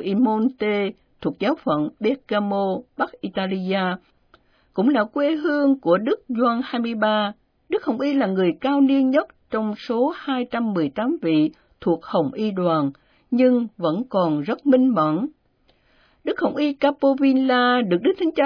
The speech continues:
Francisco chỉ định nhà thờ hiệu tòa là Vương cung Thánh đường Đức Mẹ Maria in Trastevere, là nhà thờ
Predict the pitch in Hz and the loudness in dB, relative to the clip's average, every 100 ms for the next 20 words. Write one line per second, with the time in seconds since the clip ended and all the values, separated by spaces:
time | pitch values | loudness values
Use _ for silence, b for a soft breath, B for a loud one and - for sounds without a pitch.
0 | 302 320 277 - 277 - 269 262 247 - | 0 -2 -2 0 -2 0 4 4 4 0
1 | 330 277 160 190 185 156 180 165 170 156 | -2 2 0 0 -2 -2 0 -2 2 0
2 | 175 - 175 165 156 151 185 269 262 254 | 0 -2 0 0 0 0 0 2 0 0
3 | 254 240 - 262 381 262 185 160 175 - | 0 0 -4 -4 -2 0 0 0 -6 -4
4 | 180 165 202 240 226 220 214 208 196 - | 0 0 0 -2 -2 -4 -2 -2 -2 -4
5 | 185 180 175 226 254 - - 208 202 214 | -4 -4 -6 -6 -6 -6 -2 -2 0 0
6 | 196 185 156 b b b - 202 196 - | 0 -2 -4 b b b -6 -2 -2 -2
7 | 226 | -2